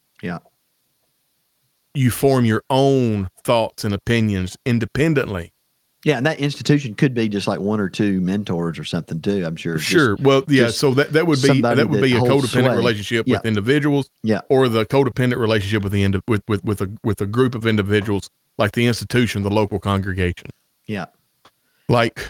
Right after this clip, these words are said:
Speaker 2: for instance, um, probably I would say that, well, I, I'm not gonna name names 'cause I, I, I,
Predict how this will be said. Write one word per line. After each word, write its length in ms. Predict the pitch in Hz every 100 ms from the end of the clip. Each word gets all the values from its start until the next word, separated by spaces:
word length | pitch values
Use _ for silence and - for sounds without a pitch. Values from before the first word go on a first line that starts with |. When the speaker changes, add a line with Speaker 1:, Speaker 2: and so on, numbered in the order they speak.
| -
Speaker 2:
for 200 | 156 147
instance, 480 | 151 - 107 - -
um, 480 | 123 113 104 92 87 _ _ _ _ _ _ _ _ _ _ _ _
probably 720 | - 165 208 185 127 117 104 - _ _ _ _ _ _ _ -
I 140 | 123
would 200 | 139 123
say 360 | - 131 123 123
that, 420 | 104 107 104 104 _ _ _ _ _ _ _ 143
well, 280 | 131 139 135
I, 240 | 135 131
I'm 60 | 127
not 140 | 123
gonna 140 | 120 107
name 280 | 110 107
names 340 | 104 110 117 117
'cause 140 | 117
I, 120 | 107 110 110
I, 80 | 101
I, 140 | 110